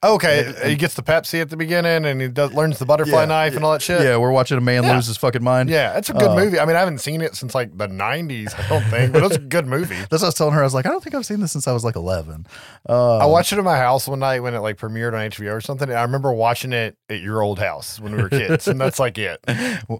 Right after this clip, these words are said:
Speaker 2: what do you mean you're not serving breakfast anymore? <laughs>
Speaker 1: That is where that came from, right? Like, McDonald's isn't serving breakfast and he gets pissed.
Speaker 2: Exactly.
Speaker 1: Okay.
Speaker 2: Ginger watched It's Alive from, like, nineteen seventy-two. This is really fucking old.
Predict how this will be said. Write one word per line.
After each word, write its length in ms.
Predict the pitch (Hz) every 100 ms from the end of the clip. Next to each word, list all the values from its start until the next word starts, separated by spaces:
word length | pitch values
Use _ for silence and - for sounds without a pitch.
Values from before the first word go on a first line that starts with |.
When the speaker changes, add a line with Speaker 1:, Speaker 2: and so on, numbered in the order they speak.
| - -
Speaker 2:
what 80 |
do 40 | 120
you 60 |
mean 100 | 139
you're 100 | 131
not 140 | 104 101
serving 240 | 98 101
breakfast 380 | 92 101 98 98
anymore? 400 | 92 92 95 113
<laughs> 60 | - 117 101 135 117 - 139 - -
Speaker 1:
That 120 | 196 247
is 160 | 233
where 100 | 220
that 160 | 196 160
came 180 | 180 175
from, 220 | 170 143
right? 200 | 160 185
Like, 180 | 170 160
McDonald's 480 | 170 143 165 180 160
isn't 240 | 165 175
serving 240 | 160 160 143
breakfast 400 | 147 151 165 165
and 80 | 143
he 40 |
gets 60 | -
pissed. 440 | 156 165 170 - -
Speaker 2:
Exactly. 520 | - 196 294 285 240 - 165
Speaker 1:
Okay. 420 | 139 135 127 110 _ -
Speaker 2:
Ginger 340 | 117 190 226
watched 320 | 185 160 -
It's 160 | - 123
Alive 540 | 123 101 117 147 139 135 -
from, 160 | 107
like, 180 | 104 101
nineteen 320 | 107 107 113
seventy-two. 1120 | - 110 110 - _ _ - 113 123 127 123 117 -
This 160 | 110 120
is 160 | 101
really 200 | 101 92
fucking 300 | 87 95 87
old. 380 | 87 98 98 87